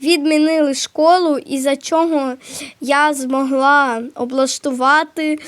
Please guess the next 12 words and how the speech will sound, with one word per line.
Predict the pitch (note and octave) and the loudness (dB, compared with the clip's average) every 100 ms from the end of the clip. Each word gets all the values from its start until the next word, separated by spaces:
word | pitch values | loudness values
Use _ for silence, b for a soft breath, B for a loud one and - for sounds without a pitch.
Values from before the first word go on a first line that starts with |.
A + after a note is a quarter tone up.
| B D4+ C#4+ - | B -16 -10 -2
е, | B3+ B3+ B3+ | 0 2 0
трохи | B3 C#4 D4+ D4+ D#4 | 0 2 2 2 -2
цей | - D4+ D4 D#4 | 0 2 2 2
будиночок. | D4 D4+ C4+ E4+ F4 E4 D4+ D4+ D#4 D4 C#4 | 0 0 2 4 4 4 0 0 0 0 0
Я | C4 C#4 D#4 | -2 0 0
дуже | B3+ C#4+ C#4+ C4 | -2 0 0 2
рада | B3 A#3+ A#3 A#3 | 0 -2 -2 -4
за | A#3 | -6
це, | - - E4 F4 | -8 -2 0 0
знаєте, | C4+ C4+ D4+ D#4 C4 B3 B C#4+ C4+ C4 _ | -2 0 0 -2 -4 -8 B -18 -18 -20 _
ось, | - C4+ B3+ B3 - - | -4 -2 0 -4 -6 -10
м, | B3 A#3+ A#3+ | -8 -6 -8